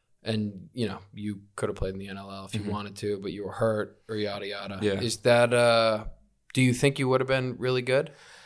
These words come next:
Speaker 2: I mean, I don't know. I feel like it's a diff-, a totally different game,
Speaker 1: Mm-hmm.
Speaker 2: um, super physical. And I don't think I was mentally prepared to dive full, fully into that at the time.
Speaker 1: Mm-hmm.
Speaker 2: Coming out of college, I was, I was beat up and had been for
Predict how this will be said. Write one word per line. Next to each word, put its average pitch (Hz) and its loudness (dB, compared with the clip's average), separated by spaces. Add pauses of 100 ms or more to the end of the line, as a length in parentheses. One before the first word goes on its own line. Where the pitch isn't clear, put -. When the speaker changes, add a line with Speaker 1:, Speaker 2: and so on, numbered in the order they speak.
(160)
Speaker 2:
I 135 6
mean, 131 10
I 120 12
don't 127 10
know. 107 6 (100)
I 107 8
feel 117 6
like 107 6
it's 110 0
a 110 -2
diff-, 104 -2
a 101 2
totally 107 2
different 104 -2
game, 95 -2 (220)
Speaker 1:
Mm-hmm. - -4
Speaker 2:
um, 90 2
super 104 2
physical. 92 -2
And 95 -2
I 104 8
don't 104 6
think 113 2
I 101 8
was 92 4
mentally 98 -2
prepared 98 2 (480)
to 98 0
dive 98 6
full, 95 2
fully 92 2
into 95 0
that 107 4
at 107 0
the 110 -2
time. 107 4
Speaker 1:
Mm-hmm. 113 0 (360)
Speaker 2:
Coming 110 6
out 95 6
of - 0
college, 95 4
I 98 4
was, - 2
I 95 6
was 87 2
beat 87 0
up 85 2
and 87 -4
had 107 4
been 92 0
for 92 2